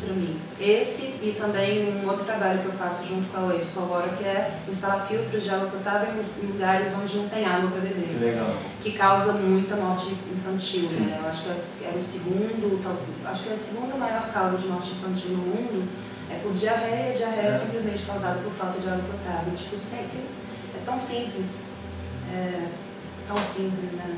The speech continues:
Speaker 1: Só
Speaker 2: Pra
Speaker 1: que
Speaker 2: nós, né? E pra tantos que não têm acesso.
Speaker 1: É, porque isso, não, eu, eu penso, é, é simples pra um governo fazer isso.
Speaker 2: Sim, sim.
Speaker 1: Só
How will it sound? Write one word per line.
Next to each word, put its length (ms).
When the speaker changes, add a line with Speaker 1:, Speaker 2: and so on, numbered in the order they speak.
Speaker 1:
Só 80
Speaker 2:
Pra 120
Speaker 1:
que 60
Speaker 2:
nós, 320
né? 280
E 360
pra 100
tantos 320
que 100
não 140
têm 140
acesso. 400
Speaker 1:
É, 80
porque 180
isso, 220
não, 240
eu, 80
eu 100
penso, 260
é, 320
é 60
simples 560
pra 140
um 60
governo 580
fazer 260
isso. 160
Speaker 2:
Sim, 320
sim. 340
Speaker 1:
Só 180